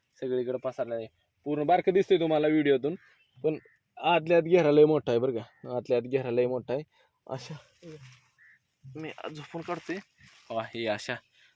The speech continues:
लाल लाल झाल्या त्या दोन दिवसात मिरच्या, लाल भडक झालेल्या आहेत त्या. तर असं डिग मारायला लागलो साईडला काढून. आणि आज पाठवायचं म्हणलं तर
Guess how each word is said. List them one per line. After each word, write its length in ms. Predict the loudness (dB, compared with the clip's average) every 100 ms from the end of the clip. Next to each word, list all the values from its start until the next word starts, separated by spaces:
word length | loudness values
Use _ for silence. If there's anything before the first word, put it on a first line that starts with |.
| _
लाल 200 | 0 2
लाल 180 | 4 2
झाल्या 220 | 2 -2
त्या 80 | -4
दोन 240 | -6 -6 -6
दिवसात 260 | -8 -8 -10
मिरच्या, 380 | -12 -12 -10
लाल 360 | -4 -2 -2 -4
भडक 220 | -8 -14
झालेल्या 380 | -14 -14 -14 -16
आहेत 80 | -16
त्या. 100 | -18 -20 _ _ -18
तर 60 | -16
असं 220 | -14 -10
डिग 140 | -8
मारायला 360 | -6 -8 -6 -6
लागलो 160 | -6 -8
साईडला 320 | -6 -6 -6
काढून. 300 | -8 -10 -12 -18 _ _ _ _ -14
आणि 180 | -10 -4
आज 200 | 0 0
पाठवायचं 400 | 0 -2 -2 -6
म्हणलं 300 | -6 -6 -6 -8 _ _ _ _
तर 100 | -10